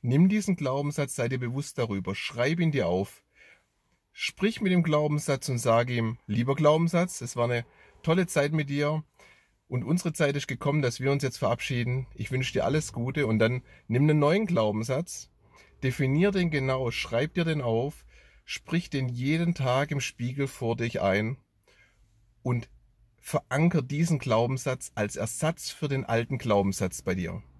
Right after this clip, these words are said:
Und mit diesem neuen Glaubenssatz gehst du in die Richtung von deinem Ziel. Wähle den ganz bewusst,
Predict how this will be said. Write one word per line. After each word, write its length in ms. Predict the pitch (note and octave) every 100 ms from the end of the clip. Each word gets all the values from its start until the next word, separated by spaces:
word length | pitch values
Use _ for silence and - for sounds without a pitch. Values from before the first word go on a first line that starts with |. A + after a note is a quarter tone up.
| - - - - -
Und 100 | A#2
mit 120 | B2
diesem 280 | G#3 A3 D3
neuen 260 | C#3+ F#3
Glaubenssatz 880 | G3 C#3+ C3 D#3 D#3+ A2 F#2 - - - - - - -
gehst 280 | D3 D3 -
du 60 |
in 140 | - B2
die 100 | A#2
Richtung 440 | D#3 F#3+ - E3+
von 180 | - C3+
deinem 300 | B2 B2 A#2
Ziel. 400 | - C3 A#2+ G#2
Wähle 260 | C3 E3
den 200 | D#3 D3+
ganz 300 | C#3+ E3 A3+
bewusst, 560 | - D3 C#3 D3 - -